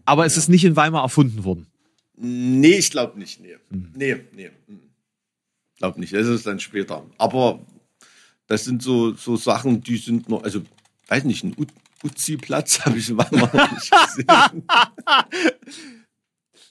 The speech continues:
Speaker 1: Ja, ich verstehe. Ähm,
Speaker 2: Hm.
Speaker 1: so, warte mal, also das interessiert mich jetzt tatsächlich. Was sind die Söhne und Töchter der Stadt Halle?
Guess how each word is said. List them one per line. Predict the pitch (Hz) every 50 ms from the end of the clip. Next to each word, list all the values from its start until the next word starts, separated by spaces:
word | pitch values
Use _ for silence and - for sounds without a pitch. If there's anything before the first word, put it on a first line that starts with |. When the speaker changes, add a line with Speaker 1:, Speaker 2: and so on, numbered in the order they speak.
| _ _ _ -
Speaker 1:
Ja, | 135 143 139 135 131 143 160 220 277 - _ _ _
ich | - -
verstehe. | - 196 185 - - - 226 196 165 131 113 117 - _ - - _ _ _ -
Ähm, | 175 170 170 170 165
Speaker 2:
Hm. | 165 165 165 165 160 - _ _ _ _ _ _ _ _
Speaker 1:
so, | _ - 165 156 139 113 -
warte | - 135 135 156 151 156
mal, | 139 135 127 131
also | - 143 127 139
das | 156 151 -
interessiert | 208 160 - 175 147 - 185 180 -
mich | 175 160 143
jetzt | 160 156 -
tatsächlich. | - 151 131 - - 147 143 - 131 135 147 147 - - _ _ _ _ _ _ _
Was | - 143 160 156
sind | - 180 165 147
die | 156 147
Söhne | 120 113 131 147 156 165 170 175
und | 170 156 147 139 127
Töchter | - - 151 156 147 - - 147 143 139 139 131 - _ _ _ _ _ -
der | 127 127
Stadt | 120 - - - 131 120 - - - -
Halle? | 113 110 101 92 87 -